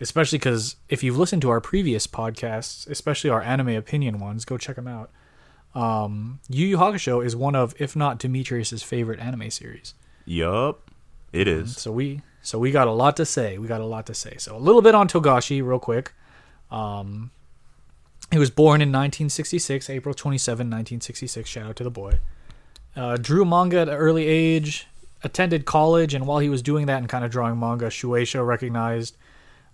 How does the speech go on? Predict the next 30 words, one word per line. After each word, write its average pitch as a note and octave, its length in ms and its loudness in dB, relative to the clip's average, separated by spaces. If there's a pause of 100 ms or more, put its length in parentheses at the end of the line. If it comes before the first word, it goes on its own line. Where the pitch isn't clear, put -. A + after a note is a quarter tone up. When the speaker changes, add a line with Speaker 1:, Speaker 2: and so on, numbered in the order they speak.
Speaker 1:
uh, G2+ 460 -12 (400)
that A#2+ 160 -6
he B2 100 -4
was A#2 160 -2
kind A#2 300 -2
of A2 260 -2 (280)
talented C#3 500 -2
enough C3 440 -4 (600)
to C3+ 100 -4
front B2 380 -2
a A#2 80 -10
series. C3 680 -4 (520)
His B2 280 -2
most B2+ 280 -2
popular C3+ 440 2
series B2 460 2
being B2 480 0
Yu A#2+ 220 -2
Yu A#2+ 140 2
Hakusho A#2+ 760 0 (320)
and C3 220 2
Hunter C3 300 0
x A2 60 0
Hunter, B2+ 400 -2 (380)
but - 180 -4
in D3+ 140 2
between C#3+ 540 2
writing C3+ 380 2
those B2+ 240 2
two, C3+ 360 -2